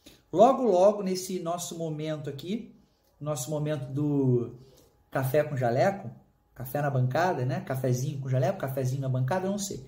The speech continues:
Vocês vão escolher. Por favor, me ajudem, tá bom? Escolham,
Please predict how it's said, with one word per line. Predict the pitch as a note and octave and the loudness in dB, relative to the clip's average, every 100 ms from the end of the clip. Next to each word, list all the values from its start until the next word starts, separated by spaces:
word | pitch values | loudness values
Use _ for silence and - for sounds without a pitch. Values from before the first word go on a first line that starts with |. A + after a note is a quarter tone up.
| - | -20
Vocês | - F3+ | -8 -4
vão | F3+ | 0
escolher. | G#3+ - B3+ F#3 B2 - - - | -2 2 2 4 0 -2 -12 -4
Por | - | 4
favor, | A3 D#3+ C3 | 4 4 0
me | D#3 | 0
ajudem, | F3+ C3+ B2 A2 A2 - - | -2 0 -2 -2 -12 -16 -8
tá | A#2+ | -2
bom? | D3 G#3 G#3 - - _ | 0 0 -2 -16 -20 _
Escolham, | - - - F3 E3+ C#3 A#2 - | -18 -14 0 4 6 4 2 -4